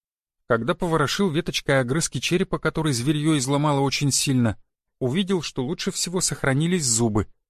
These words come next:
которые, впрочем, тоже удивили. Так-то они похожи были на человеческие, но показалось, что что-то их слишком много. Насчитал сорок один зуб. Удивился еще больше.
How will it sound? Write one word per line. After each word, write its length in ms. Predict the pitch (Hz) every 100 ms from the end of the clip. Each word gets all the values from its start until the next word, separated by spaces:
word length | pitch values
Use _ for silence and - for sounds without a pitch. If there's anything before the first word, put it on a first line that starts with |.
| _
которые, 360 | - 131 147 139
впрочем, 440 | - 156 143 170
тоже 260 | 160 143 120
удивили. 480 | 156 170 156 113 - _ _ _ _ _ _ -
Так-то 340 | 151 - 135
они 180 | 135 143
похожи 460 | 175 - 226 123 123
были 180 | 131
на 120 | 127 143
человеческие, 720 | 165 165 135 - - 110 85 _ _ _ _ -
но 160 | 117
показалось, 520 | 135 180 165 147 170 -
что 260 | - 139
что-то 300 | - 160 156
их 160 | 156 -
слишком 440 | 147 139 - 160
много. 500 | 160 151 120 101 87 - _ _ _ _ _ -
Насчитал 640 | 123 127 - 139 131 185
сорок 400 | - - 147 156
один 300 | 165 131 156
зуб. 340 | 139 131 104 - - _ _ _ -
Удивился 540 | 127 117 117 113 -
еще 240 | 170 - 156
больше. 420 | 139 123 135